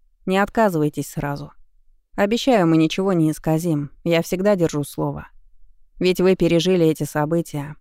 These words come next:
и публика захочет знать, что вы думаете о фильме и о деле. Дело давно закрыто. Нет, вы не правы. Раунтри покачал головой, взгляд его синих глаз был острым, как бритва.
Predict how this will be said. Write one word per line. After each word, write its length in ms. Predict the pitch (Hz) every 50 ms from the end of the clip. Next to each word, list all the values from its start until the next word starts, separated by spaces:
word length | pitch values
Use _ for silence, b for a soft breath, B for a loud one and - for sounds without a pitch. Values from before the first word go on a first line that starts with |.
| - - _ _ _ _ _ _
и 140 | - 196 196
публика 440 | 175 - 214 220 185 170 156 - 170
захочет 520 | 151 156 156 - 139 131 - - 156 147
знать, 300 | 156 165 180 175 156 143
что 260 | - - - 190 196 180
вы 100 | 165 156
думаете 520 | 151 165 170 165 156 151 147 - - 147
о 100 | 143 143
фильме 460 | - - 180 175 170 156 151 139 139 - - _ _
и 160 | - 170 165
о 140 | 156 147 147
деле. 340 | 147 147 147 147 139 - - - _ _ - _ _ _ _ _ _ _ _ _ _ _ _ _ _ _ -
Дело 420 | 196 190 185 202 208 214 190 165
давно 320 | 160 165 160 170 175 175
закрыто. 540 | 165 165 165 - - - 151 - - 147 - - - - - - - - - - - - - - - - - - - - _ _ _ _ -
Нет, 300 | 196 220 233 180 160 -
вы 140 | 160 156 160
не 140 | 160 165 151
правы. 440 | - 165 160 156 147 139 131 139 - - - - - _ _ _ -
Раунтри 480 | 170 175 175 170 160 156 - 160 156
покачал 500 | - - 160 156 156 - - 165 151 151
головой, 480 | 151 156 151 147 147 151 170 165 165 165
взгляд 380 | 160 156 160 175 185 196 180
его 140 | - 165 170
синих 360 | 165 - 180 180 165 160 160 160 156
глаз 260 | 160 170 175 170 156
был 180 | 156 156 151 160
острым, 420 | 175 180 - - - 147 147 151
как 160 | - 156 156 156
бритва. 500 | 156 165 156 156 147 - 139 135 147 180